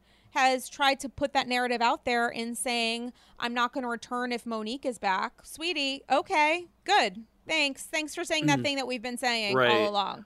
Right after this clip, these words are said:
Speaker 2: But we have to see what goes down between them, 'cause, like, that's gonna be a mess.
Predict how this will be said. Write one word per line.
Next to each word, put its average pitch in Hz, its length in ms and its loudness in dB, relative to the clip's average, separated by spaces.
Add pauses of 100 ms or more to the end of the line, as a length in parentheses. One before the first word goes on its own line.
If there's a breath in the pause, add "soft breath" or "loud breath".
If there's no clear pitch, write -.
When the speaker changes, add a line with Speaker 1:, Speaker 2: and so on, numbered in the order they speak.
Speaker 2:
But 147 80 2
we 151 100 8
have 143 100 2
to 147 80 -6
see 143 140 -2
what 123 140 4
goes 117 220 0
down 113 300 2
between 104 340 -4
them, 104 380 -4
'cause, 107 260 -8
like, 104 500 -6 (1040)
that's 120 480 -2 (220)
gonna 117 160 -2
be 110 120 -2
a 107 40 -2
mess. 101 340 -6